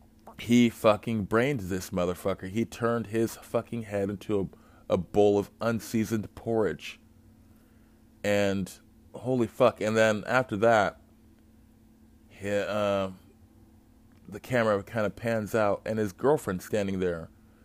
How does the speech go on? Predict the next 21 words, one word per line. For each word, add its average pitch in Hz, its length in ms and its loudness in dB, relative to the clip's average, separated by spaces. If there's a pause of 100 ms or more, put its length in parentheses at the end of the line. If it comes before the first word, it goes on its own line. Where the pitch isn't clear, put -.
And 110 120 2
then, 110 120 6
of 101 120 -2
course, 131 400 4
naturally, 110 460 0
she's 113 200 0
like, 95 140 2
"What 104 300 4
the - 140 -2
fuck 123 360 4
is 104 180 0
that?" 117 300 6
And 95 100 -6
then 98 120 0
they're 98 100 -2
like, 98 200 0
"Where'd 104 280 2
the 110 140 2
other 117 200 2
guy 95 280 0
go?" 95 360 -4